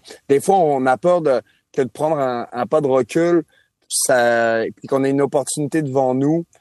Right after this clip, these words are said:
puis qu'on la saisisse pas, qu'il y en ait pas nécessairement une autre qui se représente aussi rapidement. Peut-être, euh, c'est vrai que c'est dur d'avoir une position comme celle de Dubas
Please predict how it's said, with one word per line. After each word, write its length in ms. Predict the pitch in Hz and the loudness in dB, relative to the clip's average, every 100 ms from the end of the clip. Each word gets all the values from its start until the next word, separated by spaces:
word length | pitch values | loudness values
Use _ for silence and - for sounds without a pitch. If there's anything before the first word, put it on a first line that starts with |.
| _ _ _ - | _ _ _ -4
puis 200 | 131 120 | -2 0
qu'on 160 | 131 | 0
la 120 | 127 | 2
saisisse 400 | 131 147 127 127 | 2 -2 -2 -6
pas, 140 | - 156 | -2 -2
qu'il 320 | - 120 113 | 2 0 0
y 140 | 120 123 | 0 0
en 80 | 127 | 0
ait 80 | |
pas 120 | 117 143 | -2 -2
nécessairement 480 | 139 - 135 135 | -2 0 0 0
une 160 | 139 143 | 0 0
autre 160 | 151 147 | -2 -4
qui 100 | - | -6
se 60 | - | -4
représente 520 | 110 - 120 135 135 - | -4 -2 -2 -2 -4 0
aussi 320 | 135 127 - | 0 0 0
rapidement. 500 | 127 123 127 123 123 - - _ | 0 0 -2 -2 -4 -6 -20 _
Peut-être, 440 | 135 - 160 147 151 | -2 2 0 0 2
euh, 240 | 123 120 - _ _ - | 2 2 -2 _ _ -10
c'est 200 | - 143 | 0 2
vrai 160 | 143 | 2
que 60 | 165 | 0
c'est 180 | - 147 | 0 0
dur 180 | 131 165 | 2 2
d'avoir 400 | 143 131 131 127 | 2 2 2 2
une 180 | 127 127 | 0 -2
position 480 | 143 123 120 151 | -2 -2 -4 -4
comme 200 | 143 131 | -2 -4
celle 220 | 117 143 135 | -2 -2 0
de 80 | 127 | -2
Dubas 360 | 123 120 139 | 0 0 0